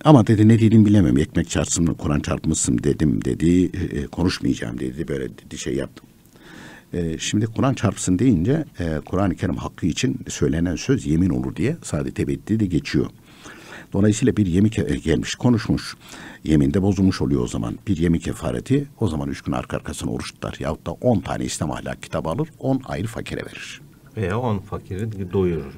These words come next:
Speaker 1: Ha, doyurabilirse varsa on
Speaker 2: Varsa.
Speaker 1: fakiri, on fakiri sabah kahvaltıya çağırır, doyurur. Bir de akşam yemek yedirir, doyurur.
Speaker 2: Evet.
Speaker 1: Bitti. Efendim, e, doyurma deyince şimdi öyle mükellef sofra o değil.
Speaker 2: Evet.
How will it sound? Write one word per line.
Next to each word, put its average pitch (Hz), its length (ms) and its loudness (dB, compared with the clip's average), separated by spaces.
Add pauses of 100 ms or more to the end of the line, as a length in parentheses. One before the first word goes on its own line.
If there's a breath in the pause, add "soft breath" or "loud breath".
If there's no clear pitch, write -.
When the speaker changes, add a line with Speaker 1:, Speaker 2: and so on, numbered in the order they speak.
(220)
Speaker 1:
Ha, - 200 -6
doyurabilirse 165 720 2
varsa - 560 -2
on 110 120 2
Speaker 2:
Varsa. 90 100 0
Speaker 1:
fakiri, 87 400 -2 (420 loud breath)
on 117 120 4
fakiri - 380 -2
sabah 78 340 -2
kahvaltıya 76 500 -4
çağırır, - 340 -6
doyurur. 131 360 2
Bir 123 80 0
de 110 60 -2
akşam 80 320 -4
yemek 71 260 -2 (180)
yedirir, 123 560 -4 (100)
doyurur. - 440 -4 (300)
Speaker 2:
Evet. 90 160 -6 (140)
Speaker 1:
Bitti. - 260 -8 (1120 loud breath)
Efendim, 110 400 6
e, 92 220 4 (180)
doyurma 139 360 8
deyince 131 580 4
şimdi 73 280 -4
öyle 76 120 -2
mükellef 98 420 0
sofra - 320 -6
o - 220 -6
değil. 170 320 0 (240)
Speaker 2:
Evet. 98 220 -6